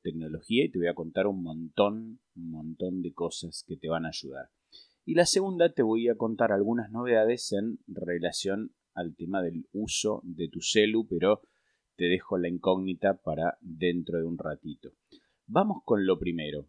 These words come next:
Bueno, lamentablemente nos toca, y digo nos toca porque alguien diría una vez más, ¿no?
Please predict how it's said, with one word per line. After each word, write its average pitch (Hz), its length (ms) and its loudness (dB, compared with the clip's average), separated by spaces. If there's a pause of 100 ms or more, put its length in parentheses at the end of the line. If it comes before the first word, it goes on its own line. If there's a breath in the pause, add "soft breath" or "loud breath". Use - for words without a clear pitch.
(120)
Bueno, 110 480 2
lamentablemente 120 1120 2
nos 92 300 -4
toca, 110 520 4 (140)
y 92 160 -6
digo 98 220 0
nos 80 180 -8
toca 107 340 4
porque 87 520 -6
alguien 80 340 -6
diría 87 420 0 (140)
una 113 300 6
vez 82 160 -2
más, 82 480 -4
¿no? 104 260 -2